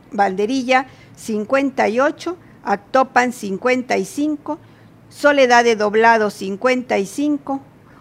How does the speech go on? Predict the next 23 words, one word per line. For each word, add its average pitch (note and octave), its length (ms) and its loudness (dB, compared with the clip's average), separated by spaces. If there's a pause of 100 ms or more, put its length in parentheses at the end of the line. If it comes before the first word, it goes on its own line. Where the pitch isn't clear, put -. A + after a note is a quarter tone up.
Huiloapan B3+ 800 4
de G#3 140 -4
Cuauhtémoc, A3+ 680 0
cincuenta G3+ 680 -4
y F#3+ 80 -4
dos. B3 400 -4 (540)
Y D4 80 -2
Coscomatepec, E4+ 960 -2
cincuenta F#3+ 680 -6
y E3+ 120 -2
uno. D#3+ 220 -6 (840)
Hacia G3 340 -2
la F#3 140 0
región C#4+ 400 -2
sur C#4+ 420 -2
es C#4 180 2
la D4+ 120 2
cabecera C4 580 2
municipal A3 680 0
de B3 140 0
Coatzacoalcos, A#3+ 920 -2 (320)
que C#4 140 -2
sobresale D4 720 0